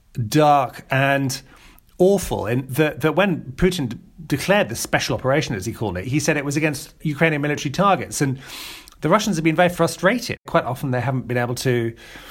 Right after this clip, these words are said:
well, they certainly haven't been able to kind of eliminate as many targets as they would have wished. And instead, what they've been doing is,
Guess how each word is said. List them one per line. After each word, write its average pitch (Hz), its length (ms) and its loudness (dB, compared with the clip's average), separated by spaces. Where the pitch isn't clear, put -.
well, 117 80 2
they 123 80 2
certainly 143 280 4
haven't 131 180 0
been 123 100 -2
able 117 160 -2
to 127 180 -2
kind 127 160 0
of 110 80 -4
eliminate 117 520 0
as 120 120 -4
many 120 180 0
targets 120 360 -2
as 110 80 -4
they 113 100 -2
would 107 120 -4
have 113 100 -4
wished. 175 220 2
And 151 80 -4
instead, 139 340 2
what 127 140 -4
they've 131 120 0
been 127 200 0
doing 139 460 2
is, 123 340 -4